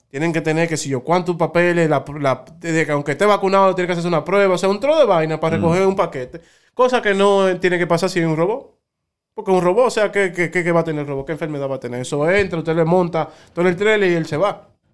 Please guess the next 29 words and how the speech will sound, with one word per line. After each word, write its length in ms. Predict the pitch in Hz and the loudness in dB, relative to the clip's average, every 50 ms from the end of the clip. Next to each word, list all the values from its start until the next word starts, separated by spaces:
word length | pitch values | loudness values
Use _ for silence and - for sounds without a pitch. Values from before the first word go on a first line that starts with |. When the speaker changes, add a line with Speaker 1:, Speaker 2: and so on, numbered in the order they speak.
| _ _ _ _ _ _ _ _ _ _ _ _ _ - | _ _ _ _ _ _ _ _ _ _ _ _ _ -6
Speaker 1:
Y 140 | 185 180 | 0 0
eso, 640 | 190 208 226 - 247 240 233 220 208 190 - - - _ _ _ _ _ _ _ _ _ _ _ _ _ _ _ _ _ _ _ _ _ _ _ _ _ _ _ _ _ | 2 2 2 2 2 2 2 2 2 0 -2 -6 -16 _ _ _ _ _ _ _ _ _ _ _ _ _ _ _ _ _ _ _ _ _ _ _ _ _ _ _ _ _
¿tú 80 | - 170 | -4 -2
me 60 | 180 | 0
entiendes? 240 | 175 160 160 151 147 | 2 2 2 2 4
Al 40 | |
final 160 | 135 160 165 175 | 4 4 4 4
del 80 | 180 170 | 2 4
día 120 | 185 175 | 4 4
lo 160 | 170 165 156 160 | 4 4 2 2
que 240 | - 139 127 127 | -2 -6 -6 -8
nos 160 | 135 131 135 135 | -8 -6 -2 0
va 80 | 143 | 2
a 40 | 156 | 2
joder 160 | 165 170 175 170 | 4 4 2 2
a 20 | |
nosotros. 460 | 170 165 170 165 135 131 143 - 147 _ _ _ _ _ _ _ _ _ _ _ _ _ _ _ _ _ _ _ _ _ | 0 0 -2 -2 -4 -4 -6 -12 -18 _ _ _ _ _ _ _ _ _ _ _ _ _ _ _ _ _ _ _ _ _
O 80 | - 135 | -14 -10
sea, 300 | - - 147 139 127 123 | -4 -2 -2 0 0 -2
a 40 | 127 | -2
nosotros 360 | 131 127 160 160 156 170 160 | -4 -2 -2 0 0 0 0
como 180 | 165 165 175 208 | 0 -2 -2 -2
humanos, 280 | 233 254 226 240 240 233 | -2 -2 -2 -2 -2 -2
porque 440 | 202 185 165 175 165 160 160 160 - - | -4 -4 -2 0 -2 -2 -2 -4 -6 -4
es 100 | 170 180 | -2 -2
un 140 | 196 196 | 0 0
tra-, 220 | 190 196 185 180 175 | 2 2 2 2 0
eso 180 | 180 - 208 202 | 0 0 0 0
es, 120 | 196 202 | 0 -4